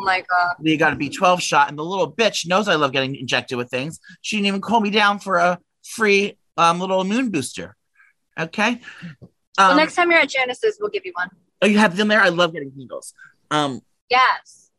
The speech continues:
Speaker 2: so she had a B twelve shot. So anyway, so basically now everyone in New York City has it, like, literally, and it's spreading all over the place. But the good thing is that I'm, that we're
Speaker 1: Yeah,
Speaker 2: finding
Speaker 1: but
Speaker 2: is
Speaker 1: you know
Speaker 2: that
Speaker 1: what's comforting? It's, it's more like a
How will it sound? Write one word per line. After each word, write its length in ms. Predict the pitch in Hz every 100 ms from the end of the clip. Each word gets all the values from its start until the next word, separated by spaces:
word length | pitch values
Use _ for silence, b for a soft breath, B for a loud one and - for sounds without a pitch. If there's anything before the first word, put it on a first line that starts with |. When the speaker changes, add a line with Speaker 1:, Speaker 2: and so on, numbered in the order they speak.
| _ _
Speaker 2:
so 140 | - 208
she 140 | 208
had 100 | 214
a 20 |
B 140 | 196 196
twelve 260 | 208 185
shot. 200 | 180 156
So 80 | -
anyway, 280 | 214 214 170
so 160 | 165 170
basically 480 | 220 262 240 240
now 300 | 202 190 196 -
everyone 480 | 190 233 240 233 226
in 120 | 185
New 60 |
York 140 | 175 165
City 200 | 180 156
has 320 | 139 123 113
it, 180 | 123 - _ -
like, 240 | 113 147 135
literally, 480 | 147 131 123 123 B B B
and 140 | 165
it's 100 | 170
spreading 380 | - 185 175 175
all 240 | 156 160 135
over 220 | 139 131
the 60 |
place. 300 | 113 131 123 - 190 -
But 100 | 175
the 60 |
good 240 | 175 233 233
thing 240 | 233 220
is 400 | 170 143 139 -
that 120 | 160
I'm, 160 | 156 156 -
that 160 | 165
we're 80 | 165
Speaker 1:
Yeah, 80 | 175
Speaker 2:
finding 320 | 170 151 147
Speaker 1:
but 80 | 135
Speaker 2:
is 60 | 277
Speaker 1:
you 60 |
know 60 | 349
Speaker 2:
that 80 | 427
Speaker 1:
what's 120 | -
comforting? 500 | - 349 370 359 359 320
It's, 220 | 311 -
it's 200 | 294 -
more 200 | 302 311 311
like 180 | 190
a 60 | -